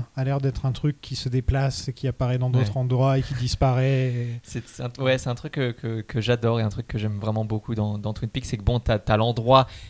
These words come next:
Speaker 2: qui est très, euh, euh, montré de manière très, euh, tableau surréaliste de la lodge et tout ça, mais t'as aussi des endroits du quotidien qui sont rendus, euh,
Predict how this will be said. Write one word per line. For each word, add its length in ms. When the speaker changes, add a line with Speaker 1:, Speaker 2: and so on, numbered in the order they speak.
Speaker 2:
qui 100
est 100
très, 320
euh, 240
euh, 360
montré 540
de 60
manière 260
très, 280
euh, 720
tableau 260
surréaliste 580
de 60
la 140
lodge 260
et 60
tout 100
ça, 220
mais 120
t'as 100
aussi 240
des 160
endroits 240
du 140
quotidien 560
qui 100
sont 220
rendus, 480
euh, 340